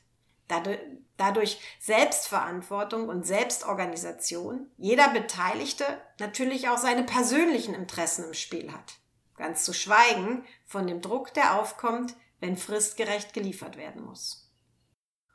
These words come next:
Und es liegt auch an dem Bedürfnis nach Zugehörigkeit.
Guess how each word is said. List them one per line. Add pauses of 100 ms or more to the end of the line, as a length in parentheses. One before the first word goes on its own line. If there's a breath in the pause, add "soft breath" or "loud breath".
(160)
Und
es
liegt
auch
an
dem
Bedürfnis
nach
Zugehörigkeit.